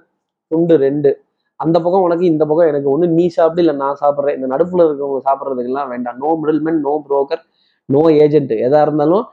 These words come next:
நாட்டாம to பங்காளி, பங்காளி to நாட்டாம, ஸ்ட்ரைட்டா அப்படி மேட்டர் போடுறது அப்படிங்கிறது மீனராசி நேயர்களுக்காக உண்டு. நேர்பட பேசு, நிமிர்ந்து நில், அச்சம் தவிர, ஈகை திறன், இப்படி அப்படி ரௌத்ரம் பழகு அப்படிங்கிற விஷயம்லாம் கொஞ்சம் ஜாஸ்தி இருக்கும். ஆனா அதன்படி வாழ முடியுமான்னு கேட்டா முடியாதுல்ல மீனராசி நேயர்களே.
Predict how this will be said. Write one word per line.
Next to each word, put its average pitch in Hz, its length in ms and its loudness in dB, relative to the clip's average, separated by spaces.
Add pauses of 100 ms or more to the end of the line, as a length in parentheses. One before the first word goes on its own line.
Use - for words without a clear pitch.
(220)
நாட்டாம 160 340 0
to 156 160 0
பங்காளி, 156 440 2 (100)
பங்காளி 160 280 4
to 151 120 2
நாட்டாம, 131 540 -2
ஸ்ட்ரைட்டா 165 640 0
அப்படி 131 340 -2
மேட்டர் 143 340 -2
போடுறது 139 500 2
அப்படிங்கிறது 135 500 -4
மீனராசி 147 400 -4
நேயர்களுக்காக 123 440 -8
உண்டு. 127 260 -6 (380)
நேர்பட 170 360 2
பேசு, 156 300 -2
நிமிர்ந்து 160 380 0
நில், 165 160 2
அச்சம் 160 360 -2
தவிர, 147 240 0
ஈகை 165 400 2
திறன், 151 340 0 (460)
இப்படி 123 340 0
அப்படி 117 260 -2
ரௌத்ரம் 170 400 2
பழகு 151 300 4
அப்படிங்கிற 143 440 2
விஷயம்லாம் 147 380 0
கொஞ்சம் 127 260 -4
ஜாஸ்தி 139 280 0
இருக்கும். 156 220 0
ஆனா 151 280 -2 (360)
அதன்படி 151 600 0
வாழ 190 300 4
முடியுமான்னு 180 540 2
கேட்டா 160 420 2
முடியாதுல்ல 151 600 2
மீனராசி 131 440 0
நேயர்களே. 123 420 -2